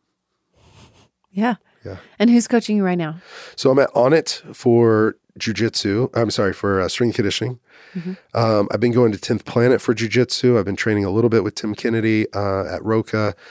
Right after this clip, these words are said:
Speaker 2: I'm gonna start training, um, either at the B team or, uh, Roca with, uh, the Danaher Death Squad. None of that's official,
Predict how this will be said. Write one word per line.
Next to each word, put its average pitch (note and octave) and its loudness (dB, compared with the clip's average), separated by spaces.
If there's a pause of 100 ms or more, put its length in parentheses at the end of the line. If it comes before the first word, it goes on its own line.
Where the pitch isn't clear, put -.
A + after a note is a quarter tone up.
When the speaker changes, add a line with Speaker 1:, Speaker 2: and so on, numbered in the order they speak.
(200)
Speaker 2:
I'm F2+ -6
gonna G#2 -2
start G2+ -2
training, G2+ -2 (100)
um, F#2+ -4
either F#2+ -4
at F2+ -4
the F#2+ -20
B A2 -4
team G#2 -2
or, F#2 -2 (460)
uh, E2 -2
Roca F#2+ -2
with, F2+ -6
uh, E2+ -12 (260)
the - -14
Danaher F#2+ -2 (160)
Death B2 0
Squad. G#2+ 0 (320)
None B2+ 2
of A#2+ 2
that's A#2+ 0
official, E3 0